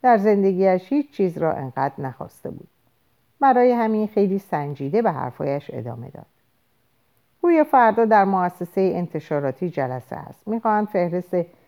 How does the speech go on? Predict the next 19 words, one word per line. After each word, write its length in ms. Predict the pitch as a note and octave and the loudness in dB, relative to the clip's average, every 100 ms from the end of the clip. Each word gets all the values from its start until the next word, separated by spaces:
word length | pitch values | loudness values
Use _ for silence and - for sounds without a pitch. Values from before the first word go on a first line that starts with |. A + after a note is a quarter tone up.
| _ - | _ -2
کتاب‌های 500 | A3 G#3 E3+ F#3+ G3 | 2 2 2 2 0
فصل 380 | G3 G3 F#3 F#3+ | 0 -4 -2 -2
آینده 500 | D3+ C#3+ C3 C3 D3 | 0 -2 -4 -4 -4
را 100 | A#2+ | -4
مشخص 580 | B2 - - - B2+ | -8 -12 -14 -14 -16
کنند. 280 | _ - F2 - _ _ _ _ _ _ | _ -18 -18 -20 _ _ _ _ _ _
تو 120 | - C4+ | -6 0
مسیجش 640 | G#3+ F3+ G3 F#3+ G3 F3 | 0 2 0 2 0 -2
این 140 | - | -8
خبر 380 | E3 C#3+ A#2 B2 | -4 -4 -2 -4
را 120 | B2+ | -8
داد. 240 | B2+ G#2+ - _ _ _ _ _ - | -10 -12 -14 _ _ _ _ _ -10
می‌خواهد 400 | C#4 B3+ A#3+ A3+ | 0 4 6 4
من 200 | A3+ A3 | 2 0
هم 120 | G#3+ | -2
توی 240 | - G3+ | -2 -2
جلسه 440 | - C3 B2+ - F3+ | 0 -4 -6 -8 -6
شرکت 520 | - A#2+ - C3 - | -4 -4 -6 -12 -12
کنم. 280 | - - | -16 -16